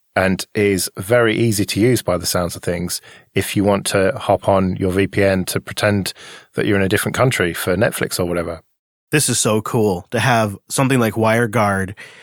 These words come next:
Speaker 2: that is not only making the Android T V app, which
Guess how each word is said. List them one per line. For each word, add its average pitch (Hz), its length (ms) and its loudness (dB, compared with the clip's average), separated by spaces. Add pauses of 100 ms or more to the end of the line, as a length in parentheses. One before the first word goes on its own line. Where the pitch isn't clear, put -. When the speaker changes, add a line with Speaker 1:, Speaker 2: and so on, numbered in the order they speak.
(240)
Speaker 2:
that 127 280 0
is 110 680 0 (680)
not 170 300 2
only 151 400 4
making 117 400 2
the 107 120 4
Android 113 360 2
T 113 160 0
V 104 180 2
app, 95 300 -2
which 110 200 0